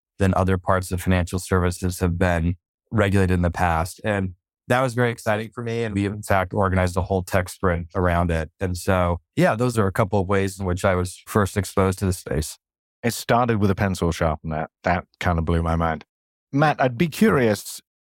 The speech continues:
Speaker 2: when leaving N Y D F S and moving into the venture world with nyca, what were the kind of key learnings and lessons that you have taken on since moving into that space?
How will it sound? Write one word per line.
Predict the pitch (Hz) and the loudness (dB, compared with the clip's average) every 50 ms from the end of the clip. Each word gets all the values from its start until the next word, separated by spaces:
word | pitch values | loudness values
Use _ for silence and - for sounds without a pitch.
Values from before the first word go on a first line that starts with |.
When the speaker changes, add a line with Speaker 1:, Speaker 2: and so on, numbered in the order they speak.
| _ - | _ 0
Speaker 2:
when | - 143 147 147 143 143 135 135 | 2 2 4 4 2 2 4 2
leaving | 160 185 196 165 147 151 139 135 131 127 127 123 123 - - _ _ _ _ | 2 2 2 2 2 2 2 2 2 2 2 2 0 -2 -6 _ _ _ _
N | - 123 123 | -2 -2 2
Y | 127 123 123 | 2 2 0
D | 113 113 120 117 | 0 0 0 0
F | 110 - - | 0 0 0
S | 107 101 98 101 92 - - - - - - _ _ - | 0 0 0 0 -2 -4 -10 -14 -16 -18 -20 _ _ -2
and | 110 107 107 | 0 2 4
moving | 107 117 123 113 113 107 | 4 4 4 4 4 4
into | 107 107 101 - 101 | 2 2 0 -2 -4
the | 92 87 | -6 -4
venture | 82 - 117 123 135 123 107 - 101 | 0 0 0 0 0 -2 -2 0 0
world | 87 80 85 82 80 82 87 104 110 104 - - - 92 | 0 2 2 0 0 0 0 -2 -4 -6 -10 -14 -6 -2
with | 98 95 85 | -2 0 2
nyca, | 95 95 92 101 104 - - - 85 85 87 90 - _ _ _ _ _ - | 2 2 2 2 2 0 0 0 0 2 2 0 -4 _ _ _ _ _ 0
what | 143 208 | 2 2
were | 285 240 | 4 2
the | 175 117 | 0 2
kind | - 127 117 110 | 2 2 2 0
of | - - - | 0 -4 -4
key | - - 139 131 113 | 0 2 4 4 4
learnings | 113 113 113 117 117 113 113 110 104 101 101 92 - | 4 4 4 4 2 0 0 0 0 0 -2 -2 -2
and | 95 92 92 | -2 -2 0
lessons | 98 101 104 - - 104 98 92 90 82 78 - - - | 0 0 -2 -4 -8 -8 -6 -6 -6 -8 -10 -8 -2 -2
that | 95 92 - _ _ _ _ - | -2 -2 -2 _ _ _ _ -6
you | 104 98 98 95 95 92 90 80 | -2 0 2 2 2 0 0 -2
have | 87 85 | -2 -4
taken | - - 101 98 - 98 98 | 0 0 0 0 0 0 0
on | 101 73 - - - _ _ | 0 -2 -2 -8 -16 _ _
since | - - - 95 92 - - | -12 -6 -4 -4 -4 -4 -2
moving | 101 95 92 82 85 85 | 0 0 2 2 2 0
into | 85 - - | 0 0 0
that | 82 78 - - | 0 -2 -2 -4
space? | - - 92 - - - - - - | -2 -2 -2 -2 -2 -6 -14 -16 -18